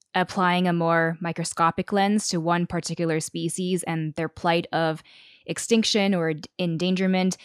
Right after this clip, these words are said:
and then a zoomed out landscape view to connect those often siloed issues with broader global and historical context. And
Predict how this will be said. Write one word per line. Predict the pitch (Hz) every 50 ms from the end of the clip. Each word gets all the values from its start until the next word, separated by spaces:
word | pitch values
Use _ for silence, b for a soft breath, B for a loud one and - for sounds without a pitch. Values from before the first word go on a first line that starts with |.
| b b b b
and | - 208 208 208
then | 202 202 208 208 208 -
a | - 202
zoomed | 185 175 190 214 233 247 240 220
out | 214 190 196 135 160
landscape | 190 180 175 190 202 - - - 180 143 -
view | - 170 165 160 156
to | - - 175
connect | - 190 180 180 180 185 -
those | - 180 175 170 -
often | 160 165 170 - - 180 175
siloed | 170 - - 165 160 165 165 165 -
issues | - 165 165 - - 196 202 208 196 - -
with | 185 185 185 175 - _
broader | 180 170 165 170 175 170 165 165 165 -
global | - 170 165 160 151 156 160 156
and | - 147 156 156 156 151
historical | 170 160 - - - 160 156 156 - 156
context. | - - - 151 151 160 - - - - - - - -
And | 156 160 160 160 156